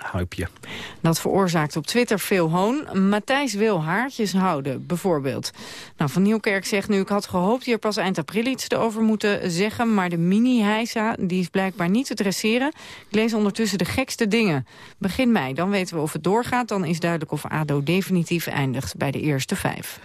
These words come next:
Speaker 1: En toen dat bericht, eh, een klein half uurtje op het A N P verscheen... ben ik even de studio uitgelopen, heb Matthijs gebeld... en die vertelde me dat hij inderdaad op mij wil wachten... en bovendien heeft met zijn kapper gesproken, zei Lucella. En die heeft hem wel gewaarschuwd van: "Je weet nooit hoe je haar teruggroeit."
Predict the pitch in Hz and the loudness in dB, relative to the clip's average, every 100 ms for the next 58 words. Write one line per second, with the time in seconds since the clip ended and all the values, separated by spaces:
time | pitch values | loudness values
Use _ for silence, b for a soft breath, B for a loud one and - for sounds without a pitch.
0 | B - 110 117 113 110 117 113 - 113 | B -4 0 0 2 2 2 0 0 0
1 | 110 120 127 - 147 135 135 127 127 120 | 2 0 -4 -4 0 2 0 0 0 -2
2 | 104 135 117 - 127 120 - 131 135 123 | -2 -2 -2 0 0 0 -2 0 -2 -2
3 | 131 127 - 185 151 - 175 123 131 - | -2 -2 2 0 0 -2 0 2 0 -2
4 | 170 185 139 143 139 131 139 110 110 104 | -2 -4 -2 -2 -2 -2 -2 -2 -2 0
5 | 151 - 131 120 120 - 127 117 113 110 | 0 0 -2 0 -2 -2 -2 0 2 0
6 | 110 110 117 123 117 104 117 117 101 98 | 0 0 0 0 0 0 0 2 2 0
7 | 117 - 110 104 101 104 101 113 104 95 | 0 -2 -4 -2 -2 -2 0 -2 0 -2
8 | 92 - 156 160 - - 151 143 139 135 | -4 -2 -2 -2 -4 -2 -2 0 -2 2
9 | 127 120 117 117 B B B - 123 151 | 2 2 0 -2 B B B 0 2 2
10 | 135 151 - 110 160 - 107 98 110 123 | 2 0 -2 -2 -2 -2 -4 0 2 2
11 | 127 147 208 202 208 160 160 156 - 143 | 2 0 0 -2 -2 -2 -4 -4 -6 -4
12 | 143 - - - 98 - | -4 -6 -8 -2 -2 -2